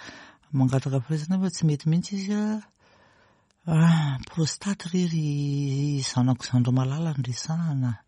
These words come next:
Inona, dokotera, hoy izy, izy mahatonga an'ilay rehefa manao firaisana dia marary be ilay prostate, a. <clears throat> Ah, tsy tononiko ilay anarana rangaha anankiray avy any Anjanahary. Ah,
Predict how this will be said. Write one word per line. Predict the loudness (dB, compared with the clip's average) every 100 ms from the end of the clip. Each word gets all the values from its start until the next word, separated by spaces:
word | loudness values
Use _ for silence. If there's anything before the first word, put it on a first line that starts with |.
| _ -20 -20 -20 -20 _ _
Inona, | 4 6
dokotera, | 6 4 4
hoy | 6 4
izy, | 2
izy | 6
mahatonga | 6 6 6 4
an'ilay | 4 4
rehefa | 4
manao | 6 6
firaisana | 4 2 2
dia | 4 4
marary | 6 2 0
be | -2 0
ilay | 0
prostate, | -2 -2 -2 -2 -4 -2 -4
a. | -4 -10 -20 -20 -20 _
<clears throat> | 12 12 12 10 _ _ _ -4
Ah, | 0 2 2 2 0
tsy | -2
tononiko | 2 2 4
ilay | 4
anarana | 4 2 2 2 4 6 6 6
rangaha | 4 4 2
anankiray | 0 -2 -2
avy | 4
any | 4
Anjanahary. | 4 2 0 0 -2 -6 -14 -18 -18 -20 -6 2
Ah, | 4 4 4 2 2 0 2 0